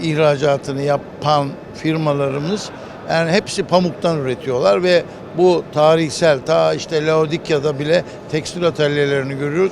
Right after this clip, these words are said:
O tarihten beri Denizli'nin ürünü bir yerde. Ama bakır ve kablo öyle değil. Mesela bugün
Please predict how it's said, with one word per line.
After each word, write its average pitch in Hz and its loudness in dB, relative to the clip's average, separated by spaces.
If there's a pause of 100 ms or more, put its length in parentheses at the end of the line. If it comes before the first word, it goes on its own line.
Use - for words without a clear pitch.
O 180 0
tarihten 151 -2
beri 175 0 (320)
Denizli'nin 180 -2
ürünü 165 0
bir 139 0
yerde. 131 0 (400)
Ama 220 0 (460)
bakır 160 -2
ve 202 4
kablo 190 4
öyle 165 2
değil. 151 2 (220)
Mesela 160 -2
bugün 170 -4